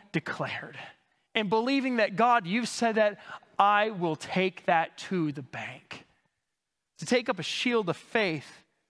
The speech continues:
reminds us that we can't boast for anything that we ever do, but it also reminds us, as Paul says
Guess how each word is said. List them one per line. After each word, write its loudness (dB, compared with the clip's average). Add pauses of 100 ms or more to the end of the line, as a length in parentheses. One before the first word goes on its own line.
(1120)
reminds 2
us -4 (580)
that 4
we -2
can't 0
boast 2
for 0
anything 0
that 0
we 2
ever 0
do, -2 (800)
but 2
it 4
also 2
reminds 2
us, -8
as -8
Paul 0
says 0